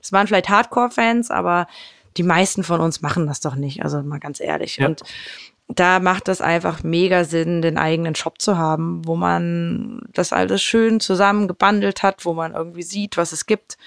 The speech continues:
Speaker 1: und wo man die Leute abholt. Und,
Speaker 2: Absolut.
Speaker 1: ähm, das finde ich mega, mega wichtig und ich glaube, dennoch ist es bei Deichkind eine Herausforderung, weil wir eben nicht, ich sag, ich bleib jetzt immer bei Casper, weil das einfach, ich finde, wie Beat,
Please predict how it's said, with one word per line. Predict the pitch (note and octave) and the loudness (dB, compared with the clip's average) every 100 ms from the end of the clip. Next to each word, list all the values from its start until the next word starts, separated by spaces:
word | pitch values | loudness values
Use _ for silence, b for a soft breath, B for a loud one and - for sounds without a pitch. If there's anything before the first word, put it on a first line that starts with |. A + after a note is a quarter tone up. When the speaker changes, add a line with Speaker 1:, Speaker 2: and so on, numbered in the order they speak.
| B B B B B | B B B B B
Speaker 1:
und | F3 E3+ | -2 0
wo | F3 | 2
man | F3 | 4
die | E3+ | 4
Leute | D#3+ F3+ - | 2 2 2
abholt. | - - D3 D3+ - | 0 0 0 -2 -2
Und, | D#3+ | 0
Speaker 2:
Absolut. | D#3 D3 D#3+ | 2 4 4
Speaker 1:
ähm, | D#3 D#3 D#3+ E3 - _ _ - - _ _ | 2 0 -2 -4 -8 _ _ -20 -20 _ _
das | F#3+ F#3+ - | 2 2 2
finde | F#3+ F3 F3 | -2 0 -2
ich | - F3+ | -2 0
mega, | F#3 G3+ G3+ F#3+ | 4 4 4 4
mega | F3 F3 E3+ | 4 4 2
wichtig | B3+ - D4+ G3 | 0 2 2 2
und | F3+ | 0
ich | - | 2
glaube, | F3+ E3+ E3+ | 4 4 4
dennoch | F3 F#3+ F#3 | 2 2 0
ist | F3+ | -4
es | E3 | 0
bei | D#3+ | 2
Deichkind | E3 E3+ - F3+ | 4 2 2 -2
eine | E3+ D#3 | 0 2
Herausforderung, | D#3+ G3+ - C#4+ B3 A#3 A#3 A#3+ G#3+ | 4 4 2 0 2 2 2 2 4
weil | F#3 | 2
wir | F3+ - | 0 0
eben | F3+ F3 F3 | 0 0 2
nicht, | G3 G#3 - - | 2 0 -4 -8
ich | - | -4
sag, | E3+ D#3+ | -2 -2
ich | - | -2
bleib | D#3 - | -4 -4
jetzt | - | -2
immer | D#3 | 0
bei | D3+ | 0
Casper, | - A3+ - G3+ | 2 0 4 2
weil | E3 D#3+ | 4 2
das | D#3+ | 2
einfach, | E3 E3+ E3 - B B B | 0 0 -2 -8 B B B
ich | - | -2
finde, | E3+ F3 | 2 2
wie | E3+ | 2
Beat, | E3 G3 - - | 2 0 0 -6